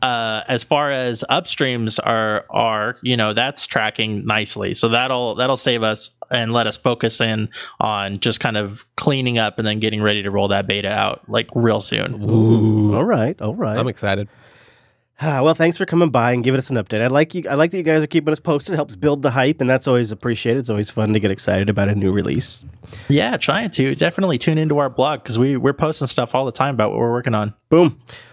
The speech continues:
Speaker 3: We'll have a link to that in the show notes as well. Uh, how about a, a, just a quick shout out to the gnu Cash project? 'Cause I don't think we've ever mentioned them on the show, and they just reached a major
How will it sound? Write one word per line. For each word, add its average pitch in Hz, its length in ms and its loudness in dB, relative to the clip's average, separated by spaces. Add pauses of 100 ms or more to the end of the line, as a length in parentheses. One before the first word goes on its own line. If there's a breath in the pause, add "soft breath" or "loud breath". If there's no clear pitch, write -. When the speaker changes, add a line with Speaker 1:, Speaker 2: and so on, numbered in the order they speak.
(140)
Speaker 3:
We'll 120 80 2
have 113 80 0
a 113 40 -4
link 131 180 0
to 131 80 -8
that 139 280 -2
in 151 200 0
the 143 80 -2
show 170 200 -2
notes 170 260 0
as 170 180 -2
well. 135 440 2 (440 soft breath)
Uh, 107 160 -2
how 151 100 -2
about 240 160 4
a, 123 220 2
a, 127 40 -2
just 156 180 -4
a 120 60 -2
quick - 280 -4
shout 120 260 2
out 107 280 0
to 120 220 0
the 110 80 -4
gnu 123 320 2
Cash 123 380 -2
project? 101 480 -2
'Cause 127 260 -2
I 139 80 -4
don't 165 180 -2
think 160 200 2
we've 143 240 0
ever 151 300 2
mentioned 135 460 0
them 120 180 2
on 117 180 0
the 117 100 0
show, 104 400 -4 (440 soft breath)
and 127 340 2
they 127 220 0
just 156 420 0 (180)
reached 120 400 -2
a 120 120 -4
major 123 640 0